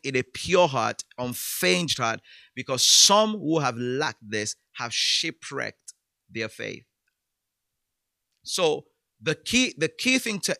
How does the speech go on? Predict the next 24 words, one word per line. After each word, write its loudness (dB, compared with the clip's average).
excellence 2
that -4
we -2
want 0
to 2
know 0
as -2
leaders -2
is 0
the -2
first 4
dimension 0
of -2
excellence 0
you -4
want 0
in 0
your 2
life -4
is -4
you -2
want -2
a -8
heart 2